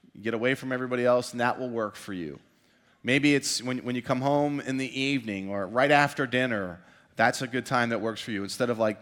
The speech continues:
you know, throwing on YouTube channel stuff or,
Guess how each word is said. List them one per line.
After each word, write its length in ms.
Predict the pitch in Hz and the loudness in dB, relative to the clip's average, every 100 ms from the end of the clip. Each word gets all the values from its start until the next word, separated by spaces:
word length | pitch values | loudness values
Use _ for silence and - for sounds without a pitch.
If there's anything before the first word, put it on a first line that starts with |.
| 117 | -8
you 80 | |
know, 200 | 107 104 98 - | -6 -6 -8 -10
throwing 300 | 127 135 135 | -2 -2 0
on 240 | 131 127 | 0 0
YouTube 680 | 127 147 - 147 143 147 127 | 2 0 2 2 4 2 0
channel 580 | - 143 139 139 139 139 | 4 6 6 6 2 2
stuff 480 | - 139 135 135 120 | 2 6 6 4 -2
or, 240 | 104 101 | -4 -6